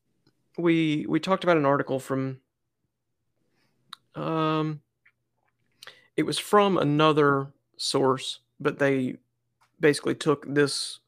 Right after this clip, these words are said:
source and, and copied it over. Pemtusia is the,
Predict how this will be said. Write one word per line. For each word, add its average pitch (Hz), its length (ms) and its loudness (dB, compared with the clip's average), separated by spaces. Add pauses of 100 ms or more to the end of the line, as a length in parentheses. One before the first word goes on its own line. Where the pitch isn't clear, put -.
(800)
source 123 440 -2
and, 117 380 -4
and 131 140 -8
copied 135 280 -4
it 123 100 -4
over. 127 260 -4
Pemtusia 139 840 -4 (720)
is 131 260 -2
the, 120 480 -2